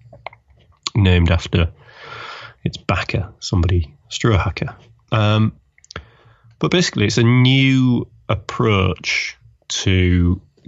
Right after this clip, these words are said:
getting people into graphic design. Um, and instead of it being a three-year course, it's a three-month course. Um,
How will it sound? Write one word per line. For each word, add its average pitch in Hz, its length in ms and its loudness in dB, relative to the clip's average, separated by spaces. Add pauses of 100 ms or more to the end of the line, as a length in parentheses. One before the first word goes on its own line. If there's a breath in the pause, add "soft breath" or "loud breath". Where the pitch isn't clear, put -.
getting 104 300 0
people 95 340 -2
into 92 200 0
graphic 92 320 -4
design. 90 540 0 (580 soft breath)
Um, 92 600 2 (760)
and 113 120 0
instead 135 300 0
of 117 80 0
it 95 120 -4
being 98 260 2
a 90 60 2
three-year 90 1000 2 (580)
course, - 680 -4 (760)
it's - 420 -4 (140)
a - 40 -2
three-month 120 480 0
course. - 420 -6 (1600)
Um, 90 500 2